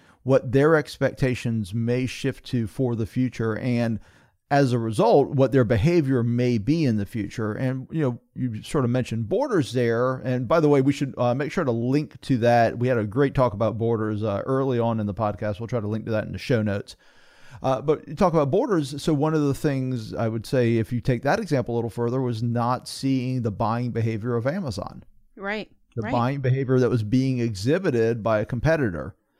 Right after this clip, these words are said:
Speaker 1: And the trend line just around general online shopping and buying back, you know, ten plus years ago.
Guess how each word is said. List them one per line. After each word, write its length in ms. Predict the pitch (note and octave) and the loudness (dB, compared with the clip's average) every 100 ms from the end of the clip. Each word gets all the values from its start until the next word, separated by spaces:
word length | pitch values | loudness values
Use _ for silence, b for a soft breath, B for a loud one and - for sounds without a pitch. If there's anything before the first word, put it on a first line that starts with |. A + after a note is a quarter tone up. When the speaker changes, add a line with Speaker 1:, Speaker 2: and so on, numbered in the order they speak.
| _ _ | _ _
Speaker 1:
And 280 | - A#2+ A2+ | -2 0 2
the 100 | G#2+ | 0
trend 420 | A2 - E3 A3+ | -4 -2 -2 0
line 380 | E3+ B2 A2+ A#2+ | 2 2 2 0
just 260 | A#2+ B2 - | 0 -2 0
around 540 | B2+ A#2+ B2 B2 A#2 | 2 2 2 0 -4
general 640 | - C3 C3 C#3 C3 C3 B2 | -2 -2 0 -2 -2 -2 -4
online 500 | A#2+ B2 B2 B2 A#2+ | -2 -2 0 0 0
shopping 500 | A2 B2 G#2 G#2 A#2 | 0 0 2 0 -4
and 140 | A2+ G2+ | -4 -2
buying 480 | G2+ G#2+ A2+ A2 | -2 -2 -4 -6
back, 300 | G#2 A2+ A2 - - | -4 -4 -4 -6 -12
you 140 | A#2 | -8
know, 80 | G#2 | -8
ten 480 | - C#3 C3 A#2 G#2+ | -4 -2 -2 -2 -4
plus 340 | - A#2 - | -2 -2 -2
years 320 | A#2 A2 G#2+ | -4 -2 -4
ago. 480 | A2+ F#2 F#2 G2+ C#3 | -8 -6 -6 -4 -6